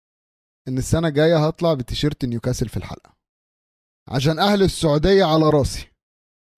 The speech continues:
ومحبينا اللي من السعودية على راسي.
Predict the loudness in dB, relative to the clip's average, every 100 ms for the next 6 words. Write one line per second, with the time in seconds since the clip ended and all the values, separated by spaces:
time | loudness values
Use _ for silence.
0 | _ _ _ _ -6 0 2 2 0 -2
1 | 2 2 2 0 2 2 0 0 0 2
2 | 2 2 4 4 2 0 -8 -14